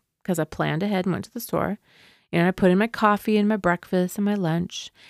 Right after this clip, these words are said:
And then I look at how many calories I have for, for fun. And I'm like, "Ooh, how do we wanna spend it? Do I wanna have sugar-free cheesecake? Do I wanna have a vodka soda?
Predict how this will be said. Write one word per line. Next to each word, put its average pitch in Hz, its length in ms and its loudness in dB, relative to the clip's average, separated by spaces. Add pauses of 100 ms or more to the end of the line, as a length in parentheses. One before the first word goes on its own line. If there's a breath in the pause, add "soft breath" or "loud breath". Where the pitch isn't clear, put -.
(140 soft breath)
And 247 120 6
then 339 100 8
I 381 80 8
look 311 180 6
at - 100 -4
how 277 220 6
many 339 200 6
calories 226 520 6
I 190 60 2
have 220 400 2
for, 180 320 0
for 170 140 -2
fun. 180 420 0 (540)
And 226 140 6
I'm 240 60 6
like, 247 200 6
"Ooh, 605 200 6
how 214 140 4
do 233 60 6
we 269 120 4
wanna 285 180 4
spend 427 340 2
it? 185 140 6
Do 202 80 2
I 185 40 4
wanna 170 120 2
have - 80 -4
sugar-free 165 680 -2
cheesecake? - 680 -4 (340 soft breath)
Do 190 120 2
I 170 60 6
wanna 160 220 2
have 165 260 -2
a 170 60 -4
vodka 165 360 0
soda? 175 380 2